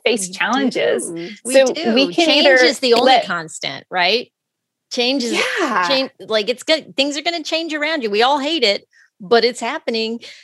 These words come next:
Speaker 2: like shifting sand under your feet all the time.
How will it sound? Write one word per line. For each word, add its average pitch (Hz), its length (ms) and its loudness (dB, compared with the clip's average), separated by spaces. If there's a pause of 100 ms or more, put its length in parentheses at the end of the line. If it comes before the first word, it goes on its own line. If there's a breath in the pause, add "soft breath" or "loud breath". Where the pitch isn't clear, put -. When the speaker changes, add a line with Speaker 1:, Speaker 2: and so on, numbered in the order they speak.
(440 loud breath)
Speaker 2:
like 214 220 -2
shifting 277 460 -4
sand 269 420 -4
under 226 220 -2
your 233 140 0
feet 233 420 -6
all 202 460 0
the 233 100 0
time. 339 760 -6